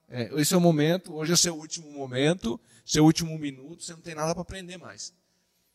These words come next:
E eu tenho que aprender, eu tenho que aprender com todos vocês aqui, e eu preciso, né?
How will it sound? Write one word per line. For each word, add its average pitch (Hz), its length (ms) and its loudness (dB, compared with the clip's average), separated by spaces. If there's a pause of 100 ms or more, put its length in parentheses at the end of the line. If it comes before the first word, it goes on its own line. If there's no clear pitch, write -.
(120)
E 131 140 -2
eu 175 100 6
tenho 156 260 8
que 117 60 -4
aprender, 113 540 -4
eu 117 160 -10
tenho 143 200 -18
que 156 60 -20
aprender 139 440 -2
com 139 160 -14
todos 151 340 4
vocês 123 380 0
aqui, 110 360 -4 (100)
e 110 100 -2
eu 117 80 4
preciso, 123 680 -2 (400)
né? 117 300 -6